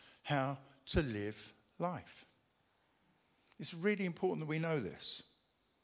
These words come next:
The Holy Spirit came upon Jesus earlier in his baptism by John.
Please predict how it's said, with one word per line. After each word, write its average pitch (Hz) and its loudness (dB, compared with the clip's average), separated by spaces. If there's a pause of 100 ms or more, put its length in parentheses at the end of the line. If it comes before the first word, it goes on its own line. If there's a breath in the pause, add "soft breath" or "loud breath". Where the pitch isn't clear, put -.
(1400)
The 143 2
Holy 208 8
Spirit 175 6
came 170 6
upon 160 4
Jesus 135 2
earlier 127 6
in 120 4
his 117 2
baptism 120 2
by 117 6
John. 104 6